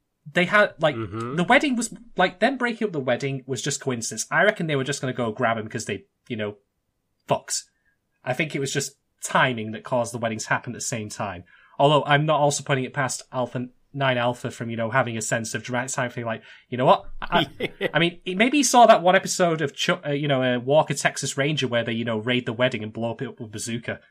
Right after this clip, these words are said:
Speaker 1: Maybe he was feeling inspired by that. I don't know." But I can't help but think again that if at some point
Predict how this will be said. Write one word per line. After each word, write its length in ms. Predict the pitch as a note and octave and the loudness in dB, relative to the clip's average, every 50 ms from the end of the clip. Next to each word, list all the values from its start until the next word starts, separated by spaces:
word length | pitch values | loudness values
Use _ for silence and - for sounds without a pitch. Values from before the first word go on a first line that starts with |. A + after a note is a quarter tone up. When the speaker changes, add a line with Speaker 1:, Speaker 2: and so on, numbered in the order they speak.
| _ _ _ _ - | _ _ _ _ -6
Speaker 1:
Maybe 200 | B2+ C#3 D3 D3+ | -4 -2 0 0
he 60 | D#3 | 0
was 140 | D3 C#3 - | 0 -2 -2
feeling 380 | D#3 B2+ - - C3+ C3 B2 A2+ | -4 -4 -2 -2 0 0 0 -2
inspired 440 | A2 - - - B2+ A#2+ A#2 A2 - | -4 -4 -2 0 2 2 2 2 0
by 180 | A2+ G#2+ G#2+ | -2 -2 0
that. 240 | A#2+ A#2+ A2+ G2 - _ _ _ _ _ _ - | 0 0 0 -2 -6 _ _ _ _ _ _ -2
I 100 | D3+ D3 | 0 0
don't 160 | B2+ G#2 G2 | 0 0 -4
know." 160 | G2 G2 F#2+ - _ _ _ - - - - _ _ - | -8 -10 -10 -10 _ _ _ -20 -20 -20 -20 _ _ -2
But 220 | D3 D3 D3 - _ _ _ _ _ _ _ - - _ _ _ _ _ _ _ _ _ _ _ _ _ | -2 -2 -2 -4 _ _ _ _ _ _ _ -20 -20 _ _ _ _ _ _ _ _ _ _ _ _ _
I 100 | - F3 | 0 0
can't 300 | F3 - - B3+ D4 C4 | 0 6 8 8 8 8
help 200 | F#3+ A#3 A#3+ G#3+ | 4 0 0 0
but 120 | - F#3 - | -2 -6 -6
think 200 | - F3+ E3+ - | -4 -4 -4 -4
again 280 | C#3+ B2 A#2+ A2+ A2+ A2+ | -4 -2 -2 -2 -2 -4
that 120 | A#2+ - | -6 -6
if 120 | C3 A#2 C#3+ | -8 -8 -8
at 100 | A2 - | -6 -4
some 260 | - - A#3+ C4 B3 | -2 -2 0 -2 -2
point 380 | - - - A#2 G#2+ A2+ A2 | -2 0 0 0 0 -2 -8